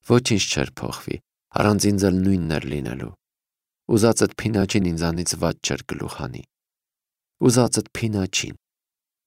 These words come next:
Միակ անգամն էր, որ ես այնքան էի զգում իմ փորձի և գիտելիքների կարիքը, և այդ բոլորը զուր անցավ։ Ամենասովորական հեքիմն էլ կարող էր անել այն, ինչ ես եմ անում։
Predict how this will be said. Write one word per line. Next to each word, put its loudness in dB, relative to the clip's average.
Միակ 6
անգամն 2
էր, -2
որ -2
ես 2
այնքան -2
էի 0
զգում 0
իմ 0
փորձի -2
և 2
գիտելիքների 0
կարիքը, 0
և 4
այդ 4
բոլորը 6
զուր -4
անցավ։ -8
Ամենասովորական 2
հեքիմն -2
էլ -2
կարող 0
էր -2
անել 0
այն, 0
ինչ -4
ես -2
եմ -8
անում։ -16